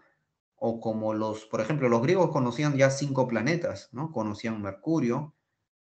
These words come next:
conocían Venus, Marte, Júpiter y Saturno. Podían observarlos. ¿Y de qué forma lo observaban? Forma redonda. ¿Qué cosa dedujeron? Que la Tierra también tenía que tener forma redonda, ¿no?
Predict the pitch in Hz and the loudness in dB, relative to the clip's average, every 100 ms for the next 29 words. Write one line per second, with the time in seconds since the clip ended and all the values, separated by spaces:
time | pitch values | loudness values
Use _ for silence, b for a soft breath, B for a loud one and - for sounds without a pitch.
0 | _ 113 104 - 101 104 151 151 131 135 | _ -8 -6 -6 -4 0 2 2 0 -2
1 | - - _ 90 101 135 160 - 127 135 | -10 -20 _ -14 0 4 4 0 -6 -8
2 | - - 151 143 139 139 123 - - 190 | -8 -6 -4 -2 -4 -4 -8 -10 -2 0
3 | 147 101 98 120 120 196 196 131 - 110 | 2 -2 -4 0 0 2 2 2 0 2
4 | 107 98 92 - _ _ _ _ _ 127 | 2 0 -6 -16 _ _ _ _ _ -2
5 | 127 127 165 170 170 165 165 190 170 160 | 0 2 2 4 4 6 4 4 2 4
6 | 175 170 123 113 113 104 104 110 107 101 | 2 0 0 0 2 2 0 -2 -4 -8
7 | 110 _ b b b - 135 147 147 143 | -12 _ b b b -8 -2 0 0 0
8 | 131 131 180 160 170 185 - 101 98 98 | 0 0 2 2 2 -6 -6 -4 -4 -2
9 | 107 110 123 127 127 117 104 107 104 107 | 0 0 0 0 -2 -2 -2 -2 -2 -4
10 | 110 - 123 113 101 98 113 131 98 95 | -4 2 4 4 -2 0 2 2 0 -6
11 | 113 165 | -6 -6